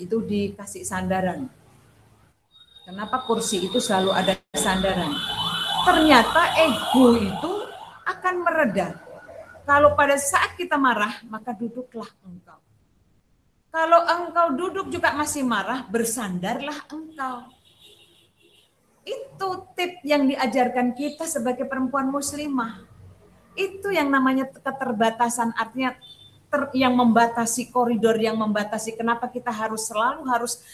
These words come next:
istikharah memilih yang terbaik itu, karena ternyata kalau itu tidak dipelajari, perempuan akan gulung komeng ke barat, ke timur, ke barat, ke timur,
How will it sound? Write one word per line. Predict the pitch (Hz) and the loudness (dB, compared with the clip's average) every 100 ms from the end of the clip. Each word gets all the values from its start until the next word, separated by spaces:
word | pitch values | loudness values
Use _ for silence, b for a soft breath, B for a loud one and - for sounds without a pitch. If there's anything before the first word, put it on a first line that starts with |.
| B | B
istikharah | 277 262 - 254 - 302 311 | -2 0 0 -2 4 6 6
memilih | 262 233 247 240 240 | 4 2 2 2 2
yang | 208 | -2
terbaik | 202 190 180 180 175 | -6 -6 -6 -6 -10
itu, | - 285 359 B B B | -12 -12 -12 B B B
karena | 349 339 330 330 | -6 -2 -2 0
ternyata | 320 277 247 196 - 359 | 2 4 4 2 0 -2
kalau | 349 320 294 | 2 0 0
itu | 285 233 | -4 -2
tidak | 269 240 233 | 0 2 2
dipelajari, | - 214 196 - - - 165 - - - - - - _ _ _ | 2 2 2 2 2 -2 -6 -10 -12 -16 -18 -20 -20 _ _ _
perempuan | 208 226 285 302 | -8 -2 0 0
akan | 262 254 247 - | -2 0 0 2
gulung | 214 240 240 | 2 4 2
komeng | 277 285 285 | 0 0 -2
ke | 269 | 0
barat, | 226 233 247 | 2 2 0
ke | 240 | -4
timur, | 240 254 262 | -4 -2 -2
ke | 254 | -4
barat, | 233 233 240 | -2 -2 -2
ke | 226 | -6
timur, | 240 254 277 277 | -4 -4 -2 -2